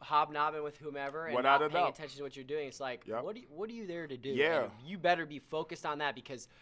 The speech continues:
Speaker 1: that one kid who needs it, or that one mom or
Speaker 2: Exactly.
Speaker 1: adult or whomever that needs it is looking to you.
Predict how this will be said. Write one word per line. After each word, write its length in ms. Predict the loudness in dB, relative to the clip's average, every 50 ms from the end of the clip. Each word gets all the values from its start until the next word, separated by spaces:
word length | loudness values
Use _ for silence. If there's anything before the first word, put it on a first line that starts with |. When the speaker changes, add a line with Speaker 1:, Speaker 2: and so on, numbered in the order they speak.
| -10 -4
Speaker 1:
that 180 | 0 0 0 0
one 260 | 0 -2 -2 -2 -2
kid 440 | -4 -6 -6 -4 -2 -2 -2 -4 -6 -14 _ _ -12
who 100 | -10 -8
needs 360 | -6 -6 -6 -6 -8 -8 -8
it, 140 | -10 -10 -10 -12
or 80 | -12 -12
that 180 | -12 -12 -12
one 380 | -10 -8 -6 -6 -6 -6 -6 -2
mom 100 | 0 4
or 40 | 6 8 8 8 10
Speaker 2:
Exactly. 540 | 10 10 8 8 6 4 0 -4 -4 -4 -2
Speaker 1:
adult 380 | 0 2 2 4 2 2 -2 -4
or 200 | -10 -12 -12 -10 -10
whomever 460 | -4 0 0 0 0 0 -4 -10 -12 -14 -20 -20 -18 -12
that 160 | -12 -10 -8
needs 380 | -6 -6 -4 -4 -6 -6 -6 -8
it 120 | -8 -8
is 160 | -8 -10 -10
looking 420 | -10 -8 -8 -8 -6 -6 -6 -8 -8
to 120 | -8 -10
you. 280 | -8 -8 -6 -8 -8